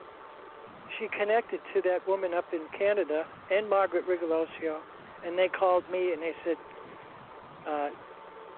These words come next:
"You've gotta meet her, or you gotta find out about her and talk with her and, and, you know, get on Facebook and do messaging." And actually, my wife and I went to Mexico. It wasn't even planned,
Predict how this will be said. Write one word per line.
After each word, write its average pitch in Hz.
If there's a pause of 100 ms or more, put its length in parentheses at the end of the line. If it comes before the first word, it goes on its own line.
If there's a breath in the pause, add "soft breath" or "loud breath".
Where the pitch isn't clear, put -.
(760)
"You've 175
gotta 196
meet 190
her, 190
or 180
you 156
gotta 160
find 165
out 170
about 156
her 160
and 147
talk 160
with -
her 156
and, 147 (120)
and, 143
you 156
know, 135 (600)
get 160
on 147
Facebook 160
and 143
do 156
messaging." 139 (1040 loud breath)
And 147
actually, 160
my 151
wife 165 (360)
and 156
I 160
went 160 (500)
to 208
Mexico. 165 (560)
It 175
wasn't 185
even 185 (140)
planned, 175